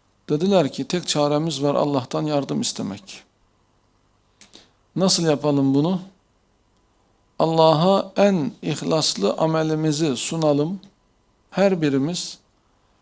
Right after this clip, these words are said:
yaptığı amellerin içinden tam ihlasla yapmış olduğu hangi ameli varsa onu Allah'a sunsun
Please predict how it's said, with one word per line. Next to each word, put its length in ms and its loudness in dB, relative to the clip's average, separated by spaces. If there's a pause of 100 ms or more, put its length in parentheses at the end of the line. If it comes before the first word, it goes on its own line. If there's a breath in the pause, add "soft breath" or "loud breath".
(100)
yaptığı 400 0
amellerin 680 0
içinden 640 -2 (1000)
tam 260 2
ihlasla 560 2
yapmış 380 -2
olduğu 480 -4 (720)
hangi 360 2
ameli 420 2
varsa 360 2
onu 320 0
Allah'a 380 0
sunsun 560 -2